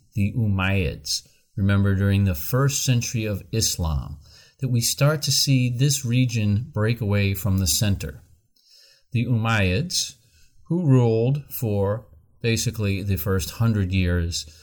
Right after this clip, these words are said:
of the Islamic world, were the ones who controlled everything from Spain to the borders of China, as we often say.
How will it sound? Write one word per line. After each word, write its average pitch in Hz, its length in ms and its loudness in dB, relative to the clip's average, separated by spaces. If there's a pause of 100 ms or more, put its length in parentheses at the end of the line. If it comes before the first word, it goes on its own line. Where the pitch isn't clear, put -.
(180)
of 85 320 -2
the 87 100 -4
Islamic 92 600 0
world, 80 560 0 (640)
were 160 100 0
the 170 80 0
ones 180 300 0
who 147 80 4
controlled 127 540 4
everything 101 520 2
from 82 280 -2
Spain 107 760 0
to 98 100 -2
the 90 80 -2
borders 95 500 0
of 80 160 -2
China, 78 680 0
as 71 140 2
we 76 120 0
often 78 380 0
say. - 460 -4